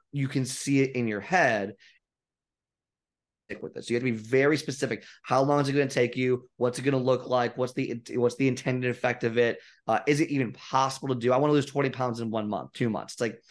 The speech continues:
is that even really possible, long-term, sustainable? No, it's not. And so it's like, is, you know, is the, does the goal make sense? What's your perception of what's gonna happen at the end of this goal? All those different things are important. You really, just itemize, like, be very myopic with it,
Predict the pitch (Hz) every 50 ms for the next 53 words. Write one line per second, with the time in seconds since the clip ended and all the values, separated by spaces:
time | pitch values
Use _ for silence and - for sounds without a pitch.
0 | - _ _ _ _ _ _ _ _ _ _ _ _ _ _ _ 127 131 143 135
1 | 139 - 147 156 151 151 131 117 113 113 120 123 135 131 131 131 120 101 - 135
2 | 127 127 123 - - 120 117 113 110 - - 117 120 123 123 120 113 - - -
3 | 120 107 104 107 - - 135 131 117 117 107 113 123 117 104 - - - 110 110
4 | 113 95 - - - - 110 104 - 127 117 113 107 - - 110 107 104 98 -
5 | - - - - _ _ - 127 131 123 - 117 120 110 104 - - 135 117 117
6 | 120 123 117 135 139 131 123 127 123 127 120 117 113 110 101 - - - 113 78
7 | 67 - 123 123 123 - 135 127 - 117 - - - 143 139 139 - - - 127
8 | 117 107 107 110 - - - 113 107 110 107 101 101 - 110 110 110 104 - -
9 | 104 110 101 98 98 98 98 - - 104 - - - - _ _ - - - -
10 | 151 151 147 143 143 123 113 135 123 123 117 120 113 107 113 110 101 104 107 101
11 | 80 92 98 101 113 131 139 139 113 101 107 113 113 - _ - 123 143 147 151
12 | 147 139 135 - 120 117 110 104 113 113 113 110 110 120 131 143 147 139 131 127
13 | 123 - 117 - - 208 - 120 120 107 -